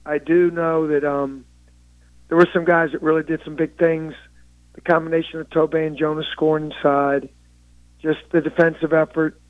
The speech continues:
of Zakai on the ball. Um, we just had a number of things, you know, and, and Zakai has played better for us during the course of this year.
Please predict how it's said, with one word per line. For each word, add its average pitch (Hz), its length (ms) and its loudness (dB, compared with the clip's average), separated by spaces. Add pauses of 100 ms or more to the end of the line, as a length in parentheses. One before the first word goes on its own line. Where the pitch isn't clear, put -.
(680)
of 156 140 -2
Zakai 151 760 0 (640)
on 165 180 2
the 160 60 -8
ball. 151 640 -2 (120)
Um, 151 160 -4
we 190 100 2
just 226 180 2
had 220 100 4
a 190 40 0
number 160 340 2
of 131 60 -8
things, 123 380 -8
you 151 120 2
know, 156 300 4 (220)
and, 156 240 -2 (100)
and 151 280 0 (160)
Zakai 170 420 2
has 180 120 -2
played 139 240 -4
better 147 280 -4
for 143 200 -2
us 139 60 -8 (220)
during 170 280 2
the 143 40 -6
course 147 320 0
of 143 60 -4
this 143 220 -2
year. 143 300 2